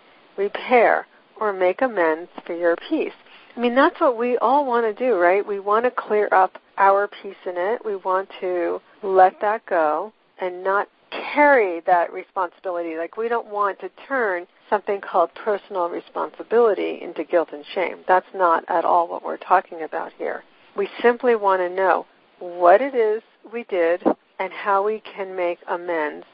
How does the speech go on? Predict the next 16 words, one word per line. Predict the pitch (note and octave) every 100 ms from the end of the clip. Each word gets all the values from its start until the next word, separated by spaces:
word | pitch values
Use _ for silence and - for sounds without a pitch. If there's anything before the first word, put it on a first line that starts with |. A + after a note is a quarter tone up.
| _
or | F#3+ F3+ E3 D3 D#3 - _ -
repair | F#3+ F#3 - - F#3+ E3+ E3 - _ -
the | F#3+
mistakes | E3+ - D3 C#3+
that | F3 D#3+
we | F3
made. | A3 F#3+ - - _ _ _ -
Remembering, | G3+ A#3 C#4 B3 F3+ D3+ D#3+ _ _ _
nobody, | F#3+ G3 A#3+ B3 F3 D3+ C#3+ - _ _ _ F#3
no | F#3 G3+
one, | F#3 - - -
not | F#3+ E3+ F#3+
one | G#3+ C4
single | D#4+ C#4 D4
human | C4 A#3 A3
being | G#3+ F#3 F3